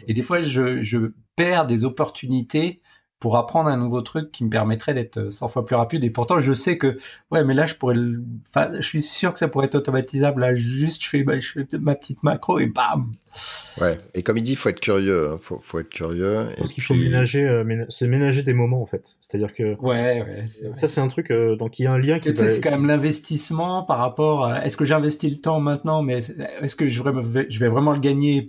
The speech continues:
Speaker 1: pour ce coup-ci ? Non, je vais, je vais le gagner pour les autres fois où j'aurai besoin de le faire.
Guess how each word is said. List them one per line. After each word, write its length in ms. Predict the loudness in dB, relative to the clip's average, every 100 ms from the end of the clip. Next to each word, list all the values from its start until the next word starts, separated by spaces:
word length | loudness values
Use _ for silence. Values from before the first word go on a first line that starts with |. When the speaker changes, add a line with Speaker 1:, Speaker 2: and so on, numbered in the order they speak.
| -6
Speaker 1:
pour 160 | -6
ce 140 | -2 -4
coup-ci ? 460 | -2 -6 -4 -6 -2
Non, 240 | 0 0
je 80 | -2
vais, 140 | -4
je 100 | -2
vais 100 | -2
le 60 | 0
gagner 260 | 2 2
pour 220 | 0 -2 0
les 380 | 2 2 4 2
autres 220 | 0 -8
fois 260 | -4 0
où 100 | 2
j'aurai 240 | 2 2 0
besoin 240 | -2 -2
de 60 | -6
le 60 |
faire. 200 | -10 -12